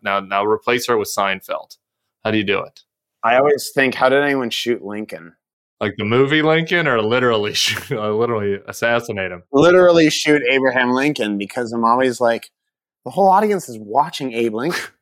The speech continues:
Speaker 1: Not watching the show.
Speaker 2: Like, aren't they? They're not watching the show. Like, wasn't, when John Wilkes Booth entered the box, wasn't everyone like, "Well, wait, what the fuck's that guy doing with a gun?"
Speaker 1: Where
Speaker 2: Like,
Speaker 1: was the good
Speaker 2: like,
Speaker 1: guy with the gun in that theater?
Speaker 2: Yeah, well, I mean, definitely not in the box of Lincoln.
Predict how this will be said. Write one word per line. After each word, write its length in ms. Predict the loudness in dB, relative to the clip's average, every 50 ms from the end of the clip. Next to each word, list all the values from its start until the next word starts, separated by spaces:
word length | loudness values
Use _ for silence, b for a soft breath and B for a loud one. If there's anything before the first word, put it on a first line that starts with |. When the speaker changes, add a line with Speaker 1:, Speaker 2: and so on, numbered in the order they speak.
| _ -8
Speaker 1:
Not 200 | -4 -2 0 0
watching 320 | 0 0 -2 -2 -6 -10
the 80 | -10 -10
show. 260 | -8 -6 -4 -4 -2 0
Speaker 2:
Like, 180 | 0 2 2 2
aren't 220 | 2 0 0 -2 0
they? 220 | 0 0 0 0 -2 -8 _ _ _ _ _ _ _ _ _ _
They're 100 | -2 0
not 160 | 0 0 2
watching 340 | 2 0 0 0 -4 -8 -8
the 40 | -8
show. 380 | -8 -4 -2 0 2 2 4
Like, 260 | 4 2 0 0 -2 _ 0
wasn't, 480 | 2 2 4 4 4 2 2 0 0
when 320 | 0 0 0 0 -2 -2 0
John 200 | 0 0 2 0
Wilkes 200 | -2 -4 -4 _
Booth 280 | 0 0 0 0 -2 _ _ _ _ -2
entered 240 | 0 2 2 0
the 80 | 0 0
box, 380 | 2 2 4 4 2 0 -4 -6
wasn't 180 | -6 -4 -2
everyone 220 | 0 0 0 0 0
like, 220 | -2 -4 -6 -8 -10 -16 -20 _ _ _ _ _ _ _ _ _ 0
"Well, 100 | 2 2
wait, 220 | 4 2 2 0 -4
what 100 | -12 -18
the 60 | -8
fuck's 260 | -6 -6 -6 -6 -8
that 140 | -8 -4 -2
guy 120 | -2 -2
doing 280 | -2 -4 -6 -6 -6 -6
with 100 | -8 -8
a 60 | -6
gun?" 160 | -4 -4 -2 0
Speaker 1:
Where 140 | 2 2
Speaker 2:
Like, 80 | 4 4
Speaker 1:
was 100 | 2 2
the 60 | 0
good 180 | 0 2 2 2
Speaker 2:
like, 80 | 2
Speaker 1:
guy 180 | 2 4 4 2
with 140 | 2 0 0
the 80 | -4
gun 400 | -4 -2 0 0 0 0 0 -4
in 120 | -6 -6 -4
that 280 | -4 -4 -4 -4 _
theater? 260 | -4 -2 -2 2 4 4
Speaker 2:
Yeah, 420 | 6 6 6 6 6 6 6 6
well, 600 | 6 6 6 6 6 6 6 4 2 0 -4 _ -2
I 80 | 0 0
mean, 440 | 2 2 2 2 2 0 -2 -4 _
definitely 380 | 2 4 4 4 4 4 4 4
not 200 | 4 4 4 4
in 60 | 2
the 80 | 0 0
box 400 | 0 2 4 4 4 2 0 0
of 80 | 0
Lincoln. 560 | 2 4 4 4 4 4 2 2 2 0 -4